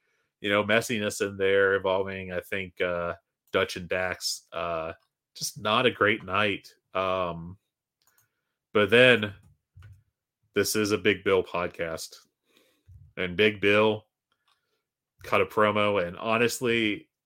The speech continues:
look, if you told me three years ago that Ricky Starks and Big Bill would be in a tag team and they would do a promo segment where Ricky Starks did, basically didn't talk any,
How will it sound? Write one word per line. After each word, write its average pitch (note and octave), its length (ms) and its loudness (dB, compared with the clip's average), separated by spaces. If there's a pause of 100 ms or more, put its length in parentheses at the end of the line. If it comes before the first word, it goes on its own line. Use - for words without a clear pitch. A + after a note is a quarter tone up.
(480)
look, G#2+ 280 -2
if G2+ 100 -10
you D3+ 100 -4
told C3+ 220 2
me A#2 80 0
three G#2+ 260 -2
years G2 260 -2
ago G#2 280 2
that F2+ 120 2
Ricky G2 280 -2
Starks F#2+ 460 -2
and F#2 80 -10
Big F#2 180 -4
Bill F2+ 160 2
would F2+ 140 -4
be F2 100 -8
in E2+ 60 -8
a E2 40 -12
tag F#2+ 360 -4
team G2 420 -10 (460)
and F2 360 -4 (160)
they G2 140 0
would G2 140 -4
do G2 160 0
a F2+ 40 -2
promo G2 460 -4
segment F#2 460 -4
where F2+ 200 -2
Ricky F#2+ 240 -4
Starks F2+ 360 -6
did, - 240 -6
basically A2 340 -2
didn't F#2 220 -4
talk F#2 280 -2
any, G2 300 -8